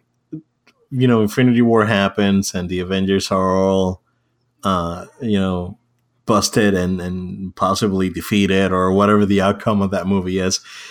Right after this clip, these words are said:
And then <laughs> you get the X-Men. It's like, "Oh, it's, it's time for, it's time for the world to know that mutants exist."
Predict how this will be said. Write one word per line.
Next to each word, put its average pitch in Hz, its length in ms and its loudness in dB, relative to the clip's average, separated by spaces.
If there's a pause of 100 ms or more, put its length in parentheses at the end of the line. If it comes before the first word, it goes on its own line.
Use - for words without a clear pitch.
(500)
And 156 160 2
then 156 140 6
<laughs> - 40 -6
you 151 240 2
get 123 220 2
the 127 160 6
X-Men. 120 320 0
It's 107 100 0
like, 113 140 0
"Oh, 151 140 4
it's, 135 180 2 (320)
it's - 180 -6
time 131 240 2
for, 127 380 0
it's - 100 -6
time 113 180 0
for 113 280 -2 (180)
the 117 140 0
world 110 340 2
to 113 100 0
know 104 360 4
that 98 140 0
mutants 101 640 0
exist." 104 680 0